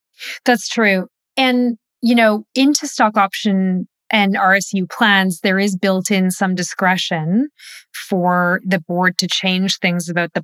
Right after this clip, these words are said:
plan. But in your R S U agreement or stock option agreement, I like to remind people that is a contract that the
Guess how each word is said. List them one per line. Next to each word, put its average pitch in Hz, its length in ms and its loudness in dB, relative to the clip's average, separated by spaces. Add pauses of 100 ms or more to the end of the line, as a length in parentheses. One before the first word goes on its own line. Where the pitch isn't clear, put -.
(100)
plan. 170 500 0 (420)
But 233 160 2
in 269 140 2
your 392 160 2
R 240 200 4
S 247 180 -4
U 240 140 2
agreement 190 520 0
or 180 80 -2
stock 190 320 -2
option 185 320 -2
agreement, 170 420 0
I 170 100 2
like 202 180 0
to 381 120 -4
remind 196 380 2
people 185 300 -4
that 180 160 2
is 262 180 -2 (180)
a 226 360 0
contract 269 760 -2 (460)
that 208 380 2 (100)
the 202 560 -4